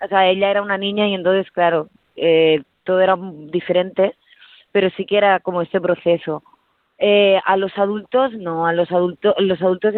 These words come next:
intelectualizamos mucho, cosa que, por ejemplo, con Carmen jamás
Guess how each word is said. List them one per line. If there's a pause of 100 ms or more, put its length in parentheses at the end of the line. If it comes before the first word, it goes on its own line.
(140)
intelectualizamos
mucho, (680)
cosa
que,
por
ejemplo,
con
Carmen (100)
jamás